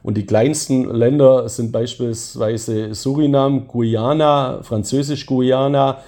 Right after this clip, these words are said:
die, ähm, die U S Virgin Islands und, äh, Saint Lucia, äh, Saint Lucia, also ganz auch kleine Karibikinseln. Ähm, dann s-, stellt man eben fest, dass der Anteil von Lateinamerika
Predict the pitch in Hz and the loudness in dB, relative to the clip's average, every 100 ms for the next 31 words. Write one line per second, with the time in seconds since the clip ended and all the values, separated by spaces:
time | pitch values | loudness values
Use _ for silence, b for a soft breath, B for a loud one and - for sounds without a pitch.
0 | B B _ 113 113 113 104 104 - - | B B _ -4 -2 -2 -6 -12 -14 -14
1 | - 107 104 104 101 113 117 113 123 - | -10 -6 -4 -4 -6 -6 -2 0 0 0
2 | 113 123 - 104 95 123 151 147 139 - | 0 0 -2 -2 -2 0 0 0 -4 -8
3 | - 113 113 - 110 104 - 107 110 113 | -4 -4 -6 -8 -4 -4 -2 -4 -2 -2
4 | 113 - 127 101 101 98 104 101 113 143 | -2 -2 -6 -2 -4 -2 -4 -2 -2 -2
5 | 147 107 107 139 B B B B 98 101 | -2 0 2 0 B B B B -2 -2
6 | 90 - - 92 107 - 104 104 104 104 | -2 -8 -8 -6 -6 -2 -2 0 0 0
7 | 104 98 101 104 151 110 98 - 107 117 | 0 0 0 0 0 -2 -4 -4 -2 0
8 | 139 156 165 B B B B B B B | 2 2 0 B B B B B B B
9 | 120 120 123 120 117 117 113 127 139 - | 4 6 6 6 2 0 0 0 -2 -6
10 | 113 135 135 127 120 110 - 160 - 120 | 0 2 4 0 -2 -4 -2 -2 0 -4
11 | - 113 151 185 165 147 135 123 117 113 | -2 -4 -4 -4 -4 -2 -2 -2 -2 -2
12 | 123 113 101 107 151 147 143 139 139 | -2 -2 -2 -2 -2 -2 0 0 0